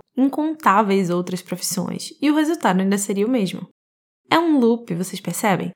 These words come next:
Todos nós investimos muito tempo tentando encontrar maneiras de fazer com que as pessoas invistam o tempo delas consumindo o que a gente criou quando a gente fez o nosso investimento inicial de tempo. <laughs> Essa frase me deixou <laughs> cansada,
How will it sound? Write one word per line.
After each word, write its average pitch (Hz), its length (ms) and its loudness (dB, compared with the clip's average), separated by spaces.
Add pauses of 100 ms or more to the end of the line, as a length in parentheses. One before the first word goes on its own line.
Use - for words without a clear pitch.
Todos 285 280 4
nós 190 280 2
investimos 196 540 0
muito 214 320 -2
tempo 196 540 -2
tentando 233 320 -2
encontrar 254 420 -2
maneiras 247 400 2
de 226 80 -4
fazer 190 300 -4
com 262 120 -6
que 277 60 -2
as 285 80 -4
pessoas 185 480 -6
invistam 196 480 -4
o 175 40 -6
tempo 202 280 -8
delas 202 460 -2
consumindo 208 640 -4
o 196 40 -4
que 196 120 -6
a 190 80 -2
gente 190 260 -6
criou 240 520 0
quando 320 140 -2
a 330 40 2
gente 311 180 0
fez 208 220 -2
o 214 60 -2
nosso 202 240 -2
investimento 196 420 -2
inicial 185 340 -4
de 180 120 -8
tempo. - 280 -8 (720)
<laughs> - 800 -10
Essa 190 180 4
frase 233 260 0
me 214 80 2
deixou 233 260 4
<laughs> - 120 2
cansada, 226 540 0